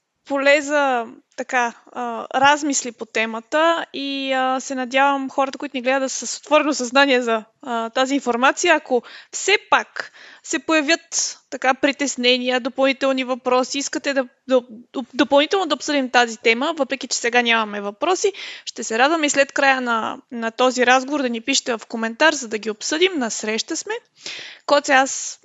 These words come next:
за пореден път много ти благодаря за, за информацията. Ам... Ние приключваме за днес. Ще се включим следващия четвъртък. По-натам,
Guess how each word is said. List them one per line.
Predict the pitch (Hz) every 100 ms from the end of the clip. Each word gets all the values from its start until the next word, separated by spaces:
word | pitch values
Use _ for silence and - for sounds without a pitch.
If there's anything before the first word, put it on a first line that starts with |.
| 302
за | 247
пореден | 254 269 269
път | 262 262
много | 247 262
ти | 247
благодаря | 247 240 240
за, | 233 226 214 -
за | 220 214
информацията. | 208 226 240 294 339 349 339 - 330 330 - - - - - _
Ам... | - 277 277 277 277 277 269 269 269 _ _ -
Ние | 285 285
приключваме | - 233 - 233 370 392 381
за | 370
днес. | 359 370 370 - - -
Ще | - 285
се | 269
включим | - 311 320 339 320 294 262
следващия | - 240 262 - 359
четвъртък. | - 311 - 339 - 330 330 - -
По-натам, | 311 311 294 294 302 311 302 294